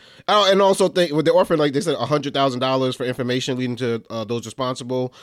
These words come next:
Um, they have zero tolerance for any form of, uh, bias or hate on their work site. Um, so maybe they think it's an inside job.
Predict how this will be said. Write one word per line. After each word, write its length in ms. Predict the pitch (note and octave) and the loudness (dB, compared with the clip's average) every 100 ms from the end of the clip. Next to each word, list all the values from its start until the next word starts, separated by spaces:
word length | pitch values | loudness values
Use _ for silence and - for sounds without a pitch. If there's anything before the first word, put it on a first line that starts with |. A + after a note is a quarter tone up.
| - _ | -20 _
Um, 240 | G#2+ A2+ A2+ | -10 -6 -4
they 80 | A#2+ | -2
have 120 | A2 | -2
zero 200 | B2 A#2+ | -2 -2
tolerance 420 | A#2 A#2+ A#2 A#2 | -2 -4 -4 -6
for 80 | B2 | -6
any 200 | A2+ A#2+ | -6 -8
form 640 | - A#2+ B2 A#2+ A#2+ A#2 A#2 _ _ G#2+ | -6 -4 -2 -2 -4 -6 -10 _ _ -8
of, 220 | A2 G2 | -6 -4
uh, 160 | G#2 G2+ | -6 -4
bias 400 | A2 A#2+ A#2 A2+ | -2 0 -2 -4
or 60 | |
hate 220 | A2 C3+ | -4 -2
on 160 | G#2+ A2+ | -2 -4
their 120 | A2 | -4
work 240 | G#2 B2+ A#2+ | -2 -2 -2
site. 340 | C3+ C3+ C3+ - | -2 0 -2 -6
Um, 220 | B2 B2 | -6 -6
so 80 | A#2 | -4
maybe 200 | C3 C3 | -2 -2
they 100 | B2+ | -2
think 140 | C3 | -4
it's 100 | A#2 | -6
an 80 | A2+ | -8
inside 360 | B2 C3 A#2+ A#2 | -8 -6 -6 -6
job. 380 | A2 B2+ C3 | -6 -4 -6